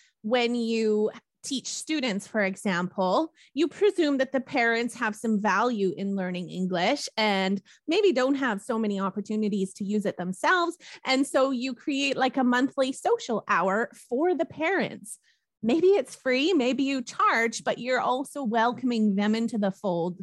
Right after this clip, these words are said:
feeling like they're getting some value for the money they're investing in their children.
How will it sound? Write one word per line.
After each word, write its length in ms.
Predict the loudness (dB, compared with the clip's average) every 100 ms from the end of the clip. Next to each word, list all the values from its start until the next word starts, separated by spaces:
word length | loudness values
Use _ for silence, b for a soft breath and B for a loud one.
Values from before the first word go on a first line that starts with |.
| b b -6
feeling 320 | 0 2 2
like 360 | 2 0 0 0
they're 200 | 0 0
getting 340 | -2 -4 -6
some 220 | -4 -2
value 480 | 0 0 0 -2 -4
for 160 | -4 -4
the 120 | -2
money 260 | -2 -2 -4
they're 160 | -4
investing 540 | -4 -4 -6 -6 -4 -2
in 100 | -2
their 140 | -4
children. 600 | 0 2 2 0 -4 -6